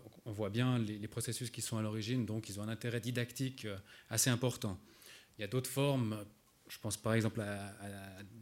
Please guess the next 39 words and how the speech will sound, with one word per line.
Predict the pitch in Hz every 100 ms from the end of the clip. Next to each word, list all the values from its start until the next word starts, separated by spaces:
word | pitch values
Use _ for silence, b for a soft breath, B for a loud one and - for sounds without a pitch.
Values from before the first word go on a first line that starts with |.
| - -
des | 113
glaciers | 104 104 -
rocheux | 107 110 -
fossiles | 107 110 - 107
ou | 101
des, | 98
des | 101 101
moraines, | 110 107 113 107
euh, | 98 98 B B -
qui | -
sont | 113
recouvertes | 110 - 117 120
de | 113
végétation. | 113 113 117 120 - 127 135 123 B B B
Là, | 107 123 117 110 - - - 120
on, | 113
on |
a | 113
un | 117
intérêt, | 113 110 113 113 117
euh, | 107 98 98 101
éducatif | 104 113 117 120
moins | 107 117
élevé | 120 123
puisqu'il | 131 107 - -
faut, | - 110 110
euh, | 95 92 B B B 120 160
même | 127 123
avec | 120 117 120
un | 110
œil | 117 113
de | 110
géomorphologue, | 113 113 - 120 127
on | 113
les | 104
voit | 104 113 113
difficilement. | 110 110 113 123 110 113 - B B B _
Donc | 110 104 -
c'est, | - 107 107